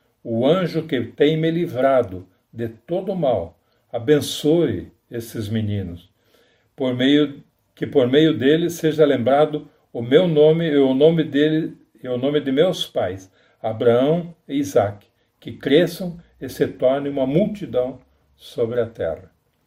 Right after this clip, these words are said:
No Novo Testamento também eu, eu extraí um exemplo quando Jesus abençoou as crianças. Isso tá lá no Evangelho de Marcos, no capítulo treze,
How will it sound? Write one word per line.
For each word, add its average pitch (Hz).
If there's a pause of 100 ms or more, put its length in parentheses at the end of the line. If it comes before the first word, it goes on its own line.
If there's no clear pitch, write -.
(420)
No 127
Novo 170
Testamento 151
também 147
eu, 147
eu 139
extraí 127
um 135
exemplo 127 (440)
quando 139
Jesus 127
abençoou 135
as 127
crianças. 139 (400)
Isso 120
tá 123
lá 117
no 120
Evangelho 107
de 107
Marcos, 113
no 110
capítulo - (140)
treze, 131